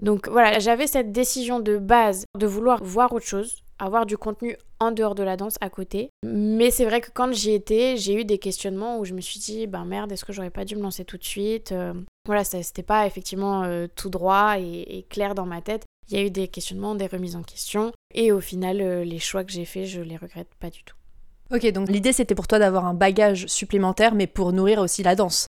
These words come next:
Speaker 2: Ça vient pas forcément d'une appréhension, tu vois, liée, bah, peut-être aux difficultés qui sont associées aux carrières de danseurs.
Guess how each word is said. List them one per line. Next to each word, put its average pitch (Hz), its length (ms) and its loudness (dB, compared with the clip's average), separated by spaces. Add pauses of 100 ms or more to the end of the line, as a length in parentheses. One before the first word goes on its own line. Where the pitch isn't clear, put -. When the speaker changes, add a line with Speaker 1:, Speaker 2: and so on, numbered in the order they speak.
Speaker 2:
Ça 208 60 6
vient 196 180 4
pas 233 160 6
forcément 214 500 2
d'une 196 220 0
appréhension, 196 600 0
tu 202 100 -6
vois, 190 100 8
liée, 196 460 2
bah, 170 360 4
peut-être 196 280 -2
aux 196 60 2
difficultés - 460 -4
qui - 200 -12
sont 170 140 -4
associées 170 260 -4
aux 175 60 0
carrières 170 220 0
de 170 100 -2
danseurs. 170 280 0